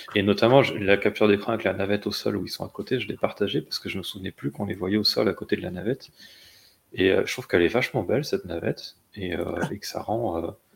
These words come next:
Speaker 1: ça, ça rend super bien, quoi. Voilà, alors,
Speaker 2: It's
Speaker 1: il,
Speaker 2: been a
Speaker 1: on voit que,
Speaker 2: long
Speaker 1: on voit
Speaker 2: road.
Speaker 1: qu'ils utilisent un peu le brouillard pour un peu
Speaker 2: Can't
Speaker 1: cacher la misère du
Speaker 2: find
Speaker 1: décor.
Speaker 2: out to hear.
Speaker 1: Mais, mais ça marche, euh,
Speaker 2: Been
Speaker 1: ça
Speaker 2: a
Speaker 1: marche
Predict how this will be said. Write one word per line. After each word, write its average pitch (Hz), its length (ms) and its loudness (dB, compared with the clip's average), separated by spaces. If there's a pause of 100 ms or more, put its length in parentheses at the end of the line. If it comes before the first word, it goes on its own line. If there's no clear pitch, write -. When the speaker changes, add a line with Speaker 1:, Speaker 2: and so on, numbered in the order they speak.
(520)
Speaker 1:
ça, - 160 -6
ça - 180 -2
rend 90 140 -4
super - 340 -6
bien, 160 200 -2
quoi. 92 160 -2
Voilà, 131 200 4
alors, 98 160 4
Speaker 2:
It's - 160 -2
Speaker 1:
il, - 60 -6
Speaker 2:
been 302 260 6
a 339 300 6
Speaker 1:
on - 160 6
voit 165 160 12
que, - 140 8
Speaker 2:
long 110 180 6
Speaker 1:
on 104 40 8
voit 139 180 8
Speaker 2:
road. - 20 2
Speaker 1:
qu'ils 131 180 0
utilisent 107 420 4
un 104 100 8
peu 110 140 2
le 104 140 6
brouillard 101 640 2
pour 90 120 -6
un 90 60 -6
peu - 160 -4
Speaker 2:
Can't 233 140 2
Speaker 1:
cacher 202 180 -6
la 185 80 -2
misère 208 400 4
du 208 80 6
Speaker 2:
find 208 220 2
Speaker 1:
décor. 220 80 0
Speaker 2:
out 180 100 2
to 185 240 -2
hear. 226 340 2 (580)
Speaker 1:
Mais, 98 220 -4
mais 95 100 -4
ça - 180 -4
marche, 92 320 0
euh, 90 80 -2
Speaker 2:
Been 285 160 2
Speaker 1:
ça 294 120 -4
Speaker 2:
a 320 40 -4
Speaker 1:
marche 320 160 -2